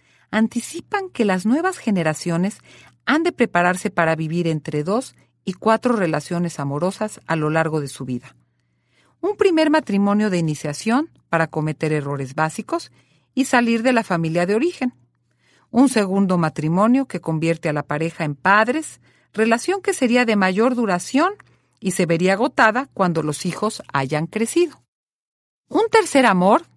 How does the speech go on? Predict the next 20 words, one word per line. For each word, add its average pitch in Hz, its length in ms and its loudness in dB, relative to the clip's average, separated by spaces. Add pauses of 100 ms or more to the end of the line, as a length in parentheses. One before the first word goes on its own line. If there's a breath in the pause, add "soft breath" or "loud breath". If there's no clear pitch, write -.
(140)
que 214 160 4
es 254 140 0
el 247 100 2
de 170 100 2
la 156 120 4
autorrealización 139 1200 -4
y 165 80 -2
la 151 100 0
evolución 143 560 -2
personal, 131 540 -6 (600)
centrado 185 560 2
en 160 120 0
uno 156 180 0
mismo 269 480 2
y 180 140 0
en 165 100 2
el 147 140 -2
goce 175 320 0
del 131 160 -4
encuentro. 127 580 -10